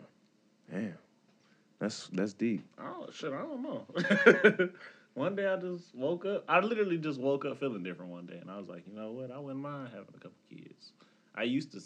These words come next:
Speaker 2: I, I used to always want kids, but I was just like, you know, "Fuck that. I don't want no kids." Like, I ain't gonna lie. If, like, if I had a kid, it's, I wouldn't want,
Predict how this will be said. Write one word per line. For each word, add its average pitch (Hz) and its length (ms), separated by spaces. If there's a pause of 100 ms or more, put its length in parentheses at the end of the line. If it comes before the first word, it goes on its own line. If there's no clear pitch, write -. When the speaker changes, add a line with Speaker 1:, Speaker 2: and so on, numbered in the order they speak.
Speaker 2:
I, 60 200
I 139 60
used 165 200
to 87 60
always 101 300
want 92 220
kids, 98 360
but 87 60
I 92 80
was 95 120
just 85 120
like, 87 180
you 85 60
know, 82 220
"Fuck 127 220
that. 110 120
I - 20
don't 127 240
want 147 160
no 95 140
kids." 92 260 (800)
Like, - 140
I 151 120
ain't 190 100
gonna 180 120
lie. 147 100
If, 123 100
like, 135 200
if 135 80
I 156 100
had 156 160
a 104 60
kid, - 340
it's, 104 200
I 147 80
wouldn't 131 240
want, 117 200